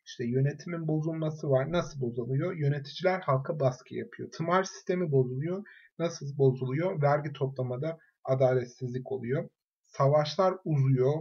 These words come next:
Bu da bir anlamda asker kaçaklarının artmasına sebebiyet veriyor. E, bu sistem bo-, bozulunca doğal olarak ekonomiye de yansıyor. Ekonomi de bozuluyor.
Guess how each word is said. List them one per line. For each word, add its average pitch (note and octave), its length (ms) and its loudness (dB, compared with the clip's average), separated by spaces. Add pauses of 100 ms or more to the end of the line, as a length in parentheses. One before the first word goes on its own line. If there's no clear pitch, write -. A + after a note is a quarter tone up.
(100)
Bu C3 100 -2
da D3 180 0
bir C#3 100 4
anlamda C#3+ 460 4
asker D3+ 360 2
kaçaklarının C#3+ 580 -4
artmasına C3+ 720 0 (320)
sebebiyet A#2 720 -4
veriyor. C#3 360 0 (400)
E, - 140 -8
bu D3 360 2
sistem F3 480 0
bo-, D#3 380 -4
bozulunca D#3+ 680 0
doğal D3+ 280 2
olarak F3 360 0
ekonomiye D3+ 560 0
de B2 60 0
yansıyor. A#2 460 -4
Ekonomi C3 440 0
de E3 160 -4
bozuluyor. A#2+ 480 2